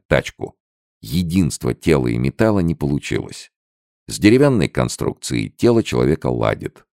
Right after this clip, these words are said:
находит союз легко. Тачку эту можно было толкать вперед, только согнувшись в три погибели. И колесо само съезжало с трапа. Поставить тачку на трап человек один не мог. Нужна была помощь.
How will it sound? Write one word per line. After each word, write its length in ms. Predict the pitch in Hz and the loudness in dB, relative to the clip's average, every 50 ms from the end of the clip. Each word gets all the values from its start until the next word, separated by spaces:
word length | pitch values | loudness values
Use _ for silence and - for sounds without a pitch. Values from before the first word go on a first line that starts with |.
| _ _ _ | _ _ _
находит 480 | - 65 69 - - 85 95 98 76 - | -4 -4 -2 0 0 0 0 0 0 -2
союз 380 | - 65 62 60 60 - - | -2 -2 0 -2 -2 -4 -4
легко. 460 | 64 58 - - - - 53 - - _ _ _ _ _ _ _ _ _ _ _ _ - | -6 -6 -6 -6 -6 -4 -4 -4 -6 _ _ _ _ _ _ _ _ _ _ _ _ 4
Тачку 420 | - 117 113 113 - - - 110 | 6 6 6 4 2 2 4 6
эту 200 | 107 98 - 98 | 6 6 4 2
можно 320 | 98 95 92 85 73 85 | 2 4 2 2 2 2
было 240 | 82 78 82 78 73 | 4 4 6 4 4
толкать 420 | - - 73 71 - 78 71 69 - | 4 4 4 4 4 2 2 0 0
вперед, 540 | - - 85 80 80 90 92 85 - _ | -2 2 4 6 6 6 6 4 2 _
только 300 | - 90 85 78 - 78 | 2 2 2 2 2 -2
согнувшись 920 | 76 - - 90 90 82 101 110 104 87 71 - - - 110 101 - - | -2 0 2 0 2 2 4 4 4 4 2 0 -2 -6 -8 -8 -8 -12
в 100 | - - | -14 -8
три 180 | - - 76 76 | -2 -2 -2 0
погибели. 720 | - - 76 76 69 65 62 50 53 53 50 50 50 - _ _ _ _ _ _ _ - | 0 0 -2 -2 -2 -2 -4 -4 -4 -6 -8 -10 -12 -16 _ _ _ _ _ _ _ -8
И 80 | - - | -6 -2
колесо 400 | - 87 92 98 - - 120 113 | 2 4 4 4 4 4 2 4
само 400 | - - 113 117 110 95 80 67 | 4 4 4 4 6 4 4 2
съезжало 640 | - - 69 64 64 60 - 60 65 60 52 50 | 0 -2 -4 -4 -4 -4 -2 0 0 0 0 0
с 140 | 50 - - | -4 -6 -6
трапа. 480 | - 64 64 58 53 - 50 50 - - _ _ _ _ _ _ _ _ | -4 -2 -2 -2 -2 -4 -6 -10 -10 -12 _ _ _ _ _ _ _ _
Поставить 580 | - 87 85 - - 95 80 69 65 57 _ - | 0 0 2 2 4 4 4 4 2 0 _ 2
тачку 340 | - 76 67 - - - 67 | 2 2 2 2 -2 -4 0
на 140 | 67 69 | 0 0
трап 300 | - - 107 127 127 - | 0 4 4 4 4 2
человек 440 | - - 73 71 76 87 101 98 - | 0 0 2 2 4 4 4 2 2
один 460 | 69 62 53 55 78 85 82 73 69 | 0 -2 -2 -2 -2 0 0 0 0
не 120 | 65 69 73 | 0 0 0
мог. 480 | 71 62 58 58 52 - _ - _ _ _ _ _ - | 0 0 0 -2 -2 -4 _ -16 _ _ _ _ _ -6
Нужна 300 | 62 62 60 - 78 85 | -6 -6 -4 -2 -2 0
была 240 | 85 90 85 82 - | 0 2 0 0 -2
помощь. 540 | _ - 55 52 50 50 - - - - | _ -2 -2 -2 -2 -4 -10 -12 -12 -14